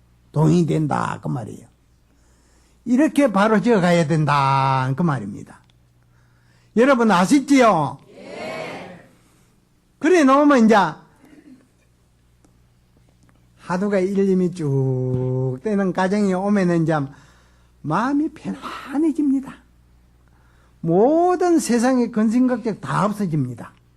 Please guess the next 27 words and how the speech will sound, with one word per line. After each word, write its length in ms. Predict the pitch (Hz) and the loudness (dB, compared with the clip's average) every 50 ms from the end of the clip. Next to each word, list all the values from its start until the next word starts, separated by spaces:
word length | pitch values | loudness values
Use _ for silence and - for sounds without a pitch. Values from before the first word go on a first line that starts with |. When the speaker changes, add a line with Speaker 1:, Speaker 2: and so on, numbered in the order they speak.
| _ _ _ _ _ _ _ _ _ _ _ _ _ _ _ _ _ _ _ _ | _ _ _ _ _ _ _ _ _ _ _ _ _ _ _ _ _ _ _ _
Speaker 1:
그래가지고 680 | - 311 311 277 254 262 254 226 247 233 240 226 208 | 0 2 2 4 4 2 2 2 2 2 2 0 0
죽음에 400 | - 269 294 269 262 240 233 220 | -2 -2 0 2 2 2 2 2
다달라도 880 | 220 220 208 196 214 214 214 208 214 208 208 208 196 175 160 165 185 - _ _ _ _ _ _ _ _ _ _ _ _ _ - | 2 0 0 2 2 2 2 2 0 2 0 0 0 -2 -4 -8 -14 -18 _ _ _ _ _ _ _ _ _ _ _ _ _ -8
하도를 420 | 180 185 185 202 196 190 180 170 180 | -6 -4 -2 0 0 0 0 -2 -4
딱 1120 | - - 117 110 110 110 113 110 107 110 113 110 110 107 107 107 107 110 113 110 113 120 110 | -6 -6 -6 -6 -6 -8 -8 -8 -8 -8 -8 -8 -8 -8 -8 -8 -8 -8 -8 -10 -10 -12 -12
챙기고 400 | - - 254 254 214 196 190 180 | -10 -8 -6 -4 -4 -4 -4 -4
있으면 360 | 175 175 180 202 196 185 180 180 | -6 -6 -6 -6 -6 -8 -8 -10
편안한 1300 | - - 147 127 110 98 101 98 82 82 92 87 87 95 92 90 - - - - - 165 190 202 208 202 | -12 -12 -12 -12 -12 -12 -14 -16 -16 -16 -18 -20 -20 -20 -20 -20 -20 -20 -20 -20 -16 -12 -8 -6 -4 -4
마음이 500 | 196 190 185 175 175 185 185 180 180 175 | -4 -4 -4 -2 -2 -2 0 0 0 -2
흘러가는 540 | 151 165 190 180 165 160 165 165 156 156 156 | -2 -2 -4 -4 -4 -4 -4 -4 -2 -2 -2
거로, 320 | 151 151 147 139 123 - - - | -2 -2 -4 -4 -6 -10 -12 -12
어? 260 | 147 156 165 165 160 - _ _ _ _ _ - | -10 -10 -10 -10 -12 -18 _ _ _ _ _ -4
맑은 380 | 175 180 185 175 170 165 165 | -2 -2 0 0 0 0 0
생각, 520 | 135 - 165 160 160 156 156 151 143 135 160 | -2 -2 -2 -2 0 0 0 -2 -4 -4 -6
어, 340 | 160 156 147 151 147 143 139 | -6 -4 -4 -2 -2 -4 -4
바-, 200 | 135 180 185 175 | -2 -4 -4 -4
맑은 480 | 160 156 175 190 190 170 165 156 151 147 | -4 -4 -2 -2 -2 -2 -2 -2 -2 -2
정신, 460 | 156 160 156 143 151 160 156 143 139 | -2 -2 -2 -2 -2 -2 -2 -2 -4
밝은 280 | 139 170 170 160 151 160 | -4 -4 -4 -4 -4 -4
마음이 520 | 147 147 151 151 151 151 156 147 135 139 | -4 -2 -2 -2 -2 -2 -4 -4 -6 -8
딱 420 | - 117 117 113 117 120 131 131 - - - - - _ _ | -10 -12 -10 -10 -10 -10 -10 -12 -14 -16 -20 -20 -20 _ _
하도 320 | - - 147 147 165 160 | -10 -8 -6 -4 -4 -4
듣는데 420 | 135 165 165 156 156 160 151 147 135 | -2 0 0 0 2 0 0 -2 -2
집중이 380 | - 175 160 - 175 160 147 | -4 -6 -6 -4 -2 -2 0
되는 280 | 135 147 151 147 147 147 | 0 0 0 0 0 -2
거로 180 | 143 139 135 131 | -2 -2 -2 -4
막 200 | 127 127 123 | -4 -4 -6